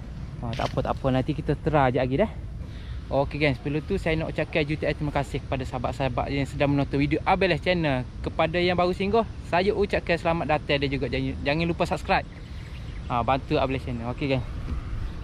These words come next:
Tanpa membuang masa lagi, jom. Buat lagi. Cari lubang lah. Saya jumpa ada lubang tadi ni. Ni, ni. Ha, ni lubang ni. Kita nak try lubang ni. So, ni.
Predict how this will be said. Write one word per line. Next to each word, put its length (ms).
Tanpa 320
membuang 320
masa 240
lagi, 160
jom. 160
Buat 160
lagi. 320
Cari 160
lubang 320
lah. 320
Saya 80
jumpa 240
ada 80
lubang 320
tadi 160
ni. 60
Ni, 80
ni. 140
Ha, 220
ni 100
lubang 320
ni. 60
Kita 160
nak 80
try 160
lubang 320
ni. 100
So, 320
ni. 160